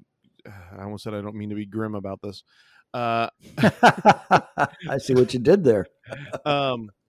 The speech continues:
Speaker 1: but they would be like, "Well, do we need to take her off life support? Do we need to, you know,"
Speaker 2: Hmm,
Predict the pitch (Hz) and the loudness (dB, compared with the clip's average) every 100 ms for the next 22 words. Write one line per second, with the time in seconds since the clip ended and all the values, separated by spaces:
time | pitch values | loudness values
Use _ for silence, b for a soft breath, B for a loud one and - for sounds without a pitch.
0 | _ _ - 147 139 147 151 147 143 127 | _ _ -6 -4 -4 -4 -4 -4 -6 -6
1 | 113 113 123 123 117 113 117 110 104 117 | -6 -6 -6 -6 -8 -8 -6 -6 -6 -6
2 | 156 - - 98 90 85 - 107 110 113 | -8 -10 -16 -14 -14 -16 -12 -10 -8 -8
3 | 113 120 113 107 107 104 104 104 104 104 | -8 -8 -8 -6 -8 -8 -8 -8 -10 -12
4 | 101 95 98 110 143 131 104 82 65 | -12 -12 -12 -14 -14 -12 -14 -14 -18